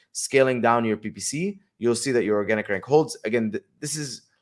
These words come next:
this is the dream. This is ideal scenario. It's not always like that.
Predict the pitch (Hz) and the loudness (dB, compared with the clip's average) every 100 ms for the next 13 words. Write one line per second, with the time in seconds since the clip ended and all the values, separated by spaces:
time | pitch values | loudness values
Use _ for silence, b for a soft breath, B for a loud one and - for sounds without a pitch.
0 | _ _ - 170 165 127 110 101 117 87 | _ _ -6 -2 0 2 2 2 0 0
1 | 78 113 113 98 110 104 127 117 110 113 | -6 -6 0 0 0 2 0 0 -2 0
2 | 135 156 - - 127 - 117 120 113 123 | 0 0 -2 0 0 2 2 2 2 0
3 | 117 143 151 | 2 0 0